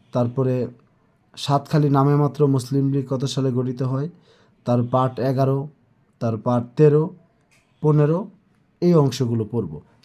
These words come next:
তবে সৃজনশীল প্রশ্নের জন্য আমরা সবাই পার্ট ছয়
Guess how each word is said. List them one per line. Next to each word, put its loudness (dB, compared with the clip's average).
তবে 2
সৃজনশীল 4
প্রশ্নের 0
জন্য 0
আমরা 2
সবাই 0
পার্ট -2
ছয় -2